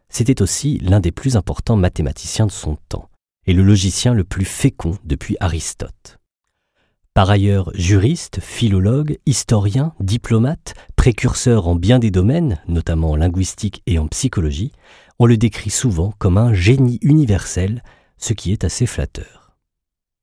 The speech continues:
Que pouvait donc lui reprocher Voltaire ? Son optimisme.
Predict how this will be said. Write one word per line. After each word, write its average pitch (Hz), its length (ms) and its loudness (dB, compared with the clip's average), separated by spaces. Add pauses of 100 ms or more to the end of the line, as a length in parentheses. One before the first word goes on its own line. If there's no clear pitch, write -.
(1120)
Que 214 100 4
pouvait 170 240 6
donc 127 260 4
lui 101 80 0
reprocher 98 540 0
Voltaire ? 76 840 -4 (760)
Son 110 380 4
optimisme. 65 840 -2